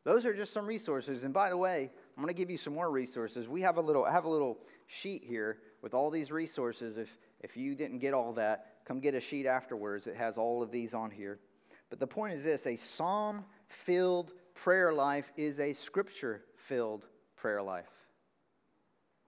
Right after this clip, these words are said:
So let the Psalms fill your prayers, but then let the Psalms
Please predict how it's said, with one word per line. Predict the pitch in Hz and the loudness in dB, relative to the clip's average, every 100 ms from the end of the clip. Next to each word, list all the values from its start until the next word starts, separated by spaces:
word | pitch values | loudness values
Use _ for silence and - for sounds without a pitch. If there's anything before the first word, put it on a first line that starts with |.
| _ _ _ _ _ _ _ _ _ _ | _ _ _ _ _ _ _ _ _ _
So | - 143 | -4 0
let | 139 131 - - - | 2 0 -4 -20 -8
the | 139 | -6
Psalms | - 147 147 139 - - - | 0 0 2 -2 -8 -10 -2
fill | 170 175 | 0 2
your | 160 113 | 0 -4
prayers, | 107 117 113 117 113 | -2 0 2 2 -2
but | 120 | -4
then | 123 147 | -4 -2
let | 151 - | -2 -4
the | 123 | -6
Psalms | - 135 131 123 | -4 -2 -2 -6